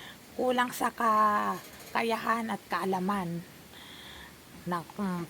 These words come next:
paano ang pag-i-split. Hindi ako nag, ano na, sabi ni Lolo, maganda yung dadalwahin namin yung pag-i-split namin para mabilis dumami. Pero maling mali pala yun.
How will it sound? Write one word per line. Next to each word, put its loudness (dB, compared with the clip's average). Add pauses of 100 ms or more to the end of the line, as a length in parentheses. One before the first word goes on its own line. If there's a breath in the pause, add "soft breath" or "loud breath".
paano 4
ang 0
pag-i-split. -4
Hindi 0
ako 2
nag, 0 (600 loud breath)
ano -2
na, -2
sabi -2
ni -2
Lolo, 0
maganda 2
yung 2
dadalwahin 2
namin 2
yung -2
pag-i-split -2
namin 2
para 2
mabilis -2
dumami. -2 (560 loud breath)
Pero 6
maling 2
mali 2
pala -2
yun. 0